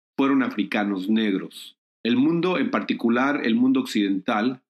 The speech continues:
debe no solo reconocer la inmensa deuda que tiene con África y con sus descendientes negros,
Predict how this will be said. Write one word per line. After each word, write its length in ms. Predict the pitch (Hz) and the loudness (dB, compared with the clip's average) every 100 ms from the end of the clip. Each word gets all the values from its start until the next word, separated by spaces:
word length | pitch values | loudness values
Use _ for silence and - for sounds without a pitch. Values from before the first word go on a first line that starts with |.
| - | -4
debe 360 | 110 139 156 | 0 0 2
no 140 | 147 143 | 2 0
solo 260 | 139 139 | 0 0
reconocer 640 | 123 110 101 98 - 135 127 | 0 -2 -2 -4 -2 -2 -2
la 220 | 113 110 | -2 0
inmensa 600 | 113 117 127 151 - 151 | 2 2 2 0 0 -2
deuda 420 | 123 135 131 110 | 0 0 0 -2
que 120 | 90 98 | -4 -4
tiene 300 | 120 117 110 | -2 -2 -2
con 220 | 104 110 | 0 0
África 560 | 117 123 - 90 82 _ _ - | -2 -4 -6 -6 -12 _ _ -4
y 120 | 120 | -2
con 240 | 120 110 104 | 0 -2 -4
sus 180 | 107 | -6
descendientes 760 | 98 98 104 107 127 123 120 107 | -4 -2 0 2 2 0 0 0
negros, 600 | 113 117 135 156 - | 0 2 0 -2 -6